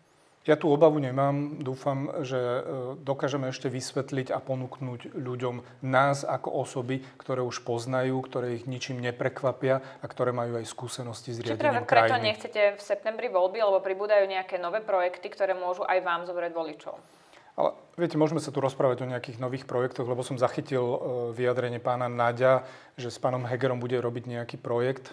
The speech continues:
Speaker 1: nový. Tak nech sa páči, nech vysvetlia, prečo tu tri roky v podstate stáli za Igorom Matovičom a nepovedali ani pol slova, keď sa tu urážali menšiny, e,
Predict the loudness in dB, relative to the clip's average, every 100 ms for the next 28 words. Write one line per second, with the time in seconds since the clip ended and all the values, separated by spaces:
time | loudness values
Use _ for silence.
0 | -10 -4 -2 0 -2 -4 -18 -20 -8 -8
1 | -6 -6 -2 0 0 0 -4 0 -2 -2
2 | -4 -2 0 -2 -2 -6 -6 -10 -6 -2
3 | 0 0 0 -2 -4 -8 -6 -8 -8 -6
4 | -2 0 0 0 -2 -2 -4 -4 -4 -4
5 | -6 -6 -6 -6 -6 -12 -10 -4 -4 0
6 | 0 2 0 0 -2 0 0 -2 -2 -2
7 | -2 -4 -6 -6 -4 0 0 0 -4 -6
8 | -6 -2 0 0 -2 -4 -4 -6